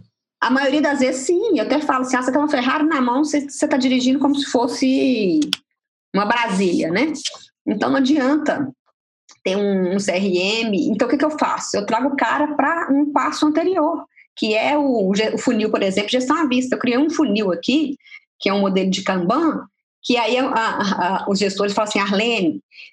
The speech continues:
você não tem ideia, isso gerou um efeito psicológico na minha equipe." Eu escuto isso dia a dia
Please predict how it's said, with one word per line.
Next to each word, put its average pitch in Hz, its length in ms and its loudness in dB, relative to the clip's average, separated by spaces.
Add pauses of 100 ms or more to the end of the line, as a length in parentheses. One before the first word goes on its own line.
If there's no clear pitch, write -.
você - 160 -2
não 220 180 0
tem 220 280 2
ideia, 190 500 0
isso 196 180 0
gerou 208 260 2
um 226 40 0
efeito 214 400 -2
psicológico 220 880 0
na 190 120 2
minha 190 180 2
equipe." 262 420 0
Eu 214 60 2
escuto 392 380 -2
isso 403 180 0
dia 440 160 2
a 403 60 0
dia 370 440 0